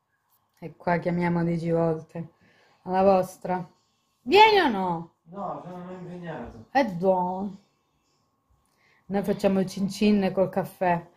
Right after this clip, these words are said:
Speaker 1: tradizione da sua mamma.
Speaker 2: <laughs> Mi sembra acqua.
Speaker 1: Alla suocera.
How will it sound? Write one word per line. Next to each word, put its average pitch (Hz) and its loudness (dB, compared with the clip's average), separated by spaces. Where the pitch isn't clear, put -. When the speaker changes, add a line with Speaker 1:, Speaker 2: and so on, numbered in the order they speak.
Speaker 1:
tradizione 190 2
da 196 -2
sua 196 2
mamma. 180 2
Speaker 2:
<laughs> - -8
Mi 254 -4
sembra 247 -4
acqua. 208 0
Speaker 1:
Alla 226 8
suocera. 196 2